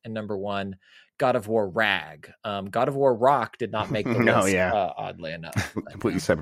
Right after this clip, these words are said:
Speaker 1: that's
Speaker 2: product,
Speaker 1: Time
Speaker 2: yeah.
Speaker 1: Magazine's ten
Speaker 2: Yeah.
Speaker 1: best games of the year.
Speaker 2: I'll say that's a pretty good, like, broad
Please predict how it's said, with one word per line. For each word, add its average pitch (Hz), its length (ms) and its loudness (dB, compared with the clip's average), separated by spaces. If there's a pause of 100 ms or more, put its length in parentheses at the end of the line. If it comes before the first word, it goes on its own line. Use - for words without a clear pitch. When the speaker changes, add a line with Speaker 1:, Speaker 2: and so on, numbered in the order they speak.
(120)
Speaker 1:
that's - 20 -2
Speaker 2:
product, 69 140 0
Speaker 1:
Time 165 220 2
Speaker 2:
yeah. 156 40 0
Speaker 1:
Magazine's 104 840 -4 (160)
ten 113 160 -2
Speaker 2:
Yeah. 110 40 -6
Speaker 1:
best 104 280 0
games 104 260 -4
of 87 60 -6
the 92 100 0
year. 82 320 0
Speaker 2:
I'll 214 140 0
say 139 180 0
that's 113 280 0
a 90 60 -4
pretty 85 540 -4 (380)
good, 80 420 -2
like, 82 260 -8
broad 87 640 -4